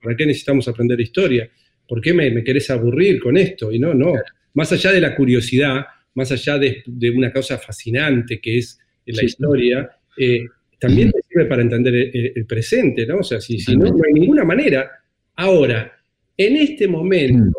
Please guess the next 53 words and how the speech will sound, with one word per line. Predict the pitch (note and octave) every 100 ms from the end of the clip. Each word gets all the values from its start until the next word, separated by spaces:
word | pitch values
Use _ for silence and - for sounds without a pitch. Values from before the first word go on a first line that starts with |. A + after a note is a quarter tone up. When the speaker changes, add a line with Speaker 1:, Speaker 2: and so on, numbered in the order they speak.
| -
Speaker 2:
Mm. | - - - _ B2+
Speaker 1:
en | F3
este | F3+ D#3
momento | D3 E3 D#3
que | C3
estamos | D3+ D3+ B2
viviendo | B2+ D#3 C#3+ B2 A#2
de | A2+
la | A#2
era | D3 D#3+ C3+
digital, | B2+ - A2+ - B2+ A2 B2+ - _ _ _ _ -
me | C#3 F#3+
hace | A3+ -
acordar | A3+ F#3 E3+ F#3+ G3+
al | E3 -
paso | F3+ E3+ - G3 G3
entre | D#3 D#3+ E3 E3+ F3
la | C#3 C3
era | D3 D3+
agrícola | D3 D#3 D#3 E3+ E3+ F3
y | B2
la | A#2 B2+
era | C3+ C3
industrial. | B2+ A#2+ A2+ - F3+ B2 A2+ - _
Speaker 2:
Total. | - F2 G2 F2+ -
Speaker 1:
Y | C#3+
la | D#3+ D#3+
pregunta | E3 F#3+ D4 E3+ B2 A2
que | A#2+
me | B2 C3+
hago, | D3+ A2 A2+ A#2+
¿no? | D#3 C#3+
Y |
que | A#2 A2
te | A2
hago | D#3 F#3+ A2+
también, | G#2+ A2+ F3+ B2
en | A2+
el | A2+
caso, | C3 B2+
se-, | - A2+
porque | - - A#2
vos | B2+
sos | B2 -
un | A2
historiador, | G#2 A2 G#2+ C#3+ D#3+ A#2+
¿no? | C#3
Y, | B2+ A#2+
y | A2+
tiene | B2+ B2+
que | A#2
ver | B2+ B2+
con, | B2 A2+